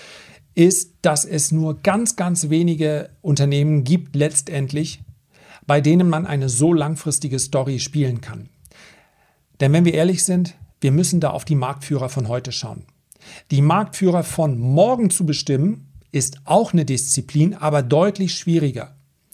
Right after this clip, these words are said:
Etwas einfacher ist es, für den Anfang zumindest, zu sagen, "Wer ist denn eigentlich heute Marktführer?" Denn Marktführerschaft wird derzeit nicht übermäßig hoch bewertet.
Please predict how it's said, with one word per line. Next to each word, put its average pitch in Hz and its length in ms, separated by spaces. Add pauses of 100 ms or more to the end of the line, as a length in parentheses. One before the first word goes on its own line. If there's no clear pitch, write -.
(380)
Etwas 165 500
einfacher 208 600
ist 196 240
es, 208 260
für - 340
den 117 180
Anfang 147 420
zumindest, 180 580
zu 143 140
sagen, 139 460 (640)
"Wer 190 400
ist 214 180
denn 180 120
eigentlich 160 440
heute 160 220
Marktführer?" 120 640
Denn 139 220
Marktführerschaft 175 920
wird 151 280
derzeit 170 680 (320)
nicht 208 320
übermäßig 185 720
hoch 151 160
bewertet. 131 560